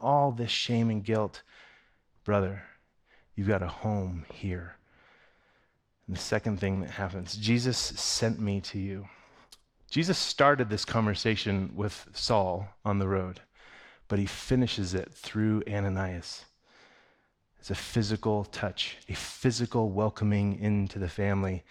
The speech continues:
And maybe, whether you're a follower of Jesus or not here today, maybe that's just the one takeaway for you,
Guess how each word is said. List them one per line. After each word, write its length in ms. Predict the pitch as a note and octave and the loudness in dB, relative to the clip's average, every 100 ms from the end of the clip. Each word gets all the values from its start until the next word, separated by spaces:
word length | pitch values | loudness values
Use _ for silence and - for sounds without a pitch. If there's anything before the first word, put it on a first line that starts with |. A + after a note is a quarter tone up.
| - - - - _ _ _ - | -20 -20 -20 -20 _ _ _ 4
And 100 | A2 | 6
maybe, 460 | D3 D3 A2+ A2+ G#2+ - | 8 6 4 2 -4 -4
whether 180 | A#2 A2+ | 0 4
you're 120 | A2+ | 2
a 40 | G#2+ | 4
follower 360 | - C3 D3 | 4 4 4
of 80 | A#2+ | 2
Jesus 460 | G2+ A2+ A#2+ A2+ - | 2 0 0 -6 -4
or 160 | G#2 | 0
not 480 | F#2+ F#2+ F#2 - - - | 2 2 0 -4 -14 -12
here 180 | - G2+ | -6 -4
today, 400 | - F#2 F#2 F#2 | -2 0 0 2
maybe 240 | G2 D3+ | 0 2
that's 280 | F#3 F3 - | 2 2 -2
just 300 | - A#2 - | -8 -8 -4
the 80 | A2+ | -2
one 340 | F#2+ G#2 G#2+ | 0 0 0
takeaway 640 | G2 G#2 G2 G2+ G2+ G2 F2+ _ | -2 -4 -2 -4 -4 -6 -8 _
for 160 | - F#2+ | -6 -4
you, 260 | F#2 D#2+ | -4 -6